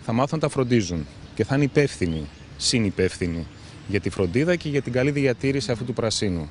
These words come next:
Ξεκινάμε με δύο σχολεία στην Τούμπα, ένα νηπιαγωγείο και ένα, ε, δημοτικό σχολείο.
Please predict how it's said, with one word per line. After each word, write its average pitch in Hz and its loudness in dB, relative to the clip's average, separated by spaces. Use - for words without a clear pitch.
Ξεκινάμε 117 0
με 110 0
δύο 110 2
σχολεία 101 0
στην 85 -6
Τούμπα, 131 0
ένα 123 0
νηπιαγωγείο 95 0
και 92 -4
ένα, 87 -2
ε, 85 -4
δημοτικό 90 0
σχολείο. 135 0